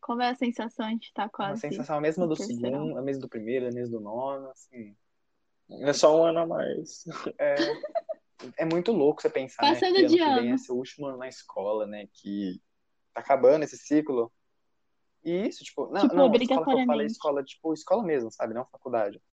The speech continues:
Speaker 2: Esse jeito, sabe,
Speaker 1: Ah,
Speaker 2: que você
Speaker 1: tá.
Speaker 2: tem com o seu
Speaker 1: Tipo,
Speaker 2: professor, que
Speaker 1: colégio.
Speaker 2: uma faculdade muda totalmente essa relação, né, entre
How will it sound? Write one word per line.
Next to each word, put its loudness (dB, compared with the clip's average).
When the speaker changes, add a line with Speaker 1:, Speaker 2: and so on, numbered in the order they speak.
Speaker 2:
Esse -8
jeito, -4
sabe, -6
Speaker 1:
Ah, -12
Speaker 2:
que -2
você 2
Speaker 1:
tá. -2
Speaker 2:
tem -4
com -12
o -20
seu -16
Speaker 1:
Tipo, -6
Speaker 2:
professor, -4
que 0
Speaker 1:
colégio. 0
Speaker 2:
uma -6
faculdade -4
muda -4
totalmente -2
essa -4
relação, -6
né, -10
entre -6